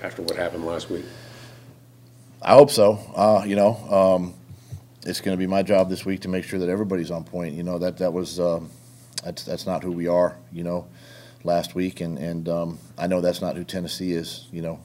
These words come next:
Speaker 2: that game they had last week. So, you know, two teams that are probably a little upset,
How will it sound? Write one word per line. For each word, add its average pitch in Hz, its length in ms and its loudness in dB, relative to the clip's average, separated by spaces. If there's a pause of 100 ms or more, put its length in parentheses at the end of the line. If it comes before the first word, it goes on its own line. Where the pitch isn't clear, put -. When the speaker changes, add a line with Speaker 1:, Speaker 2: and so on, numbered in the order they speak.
Speaker 2:
that 85 180 -6
game 87 300 -8 (100)
they 95 140 -4
had 87 180 -4
last 80 260 -8
week. 80 200 -10
So, 85 240 -4 (720)
you 85 80 -10
know, 82 220 -10
two 104 120 -4
teams 95 360 -2
that 87 100 -4
are 80 160 -6 (140)
probably 87 240 -2
a 87 40 0
little 87 320 -2 (680)
upset, - 560 4